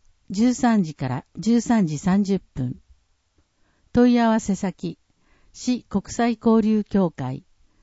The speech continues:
電話、零二八六一六一八七零。ゴミの野外焼却は禁止されています。アイディー一零零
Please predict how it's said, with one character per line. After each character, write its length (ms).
電 300
話、 200
零 300
二 220
八 400
六 280
一 320
六 440
一 260
八 300
七 300
零。 280
ゴ 160
ミ 160
の 300
野 160
外 240
焼 280
却 280
は 260
禁 220
止 200
さ 140
れ 120
て 120
い 100
ま 140
す。 240
ア 160
イ 100
デ 80
ィ 160
ー 100
一 320
零 240
零 320